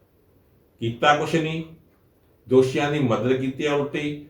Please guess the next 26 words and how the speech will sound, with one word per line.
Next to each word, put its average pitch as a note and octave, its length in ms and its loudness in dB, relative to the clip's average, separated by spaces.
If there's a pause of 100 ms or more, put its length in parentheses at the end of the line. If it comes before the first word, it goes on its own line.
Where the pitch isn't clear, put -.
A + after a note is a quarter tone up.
(140)
ਸ਼੍ਰੋਮਣੀ C#3+ 420 2
ਕਮੇਟੀ C#3+ 460 -2
ਦੇ D3 220 0
ਅਕਸ B2 140 -6
ਨੂੰ C#3+ 180 -4
ਢਾਹ D3 240 4
ਲਾਈ B2+ 180 4
ਹੈ, C3 60 4
ਸ਼੍ਰੀ C3+ 340 -4
ਅਕਾਲ A#2 240 0
ਤਖਤ B2 200 -6
ਸਾਹਿਬ B2 280 0
ਦੇ B2 120 0
ਅਕਸ - 120 -8
ਨੂੰ B2 220 -4
ਢਾਹ D3 220 0
ਲਾਈ A2 240 -2
ਹੈ A#2 80 -2
ਤੇ A#2 180 -4
ਜਥੇਦਾਰਾਂ G#2+ 460 -2
ਨੂੰ G#2+ 120 -6
ਵੀ G#2+ 100 -6
ਇਹਨੇ A2+ 200 -4
ਜਲੀਲ G2 400 -4
ਕੀਤਾ F#2 280 -8
ਹੈ। F2 200 -8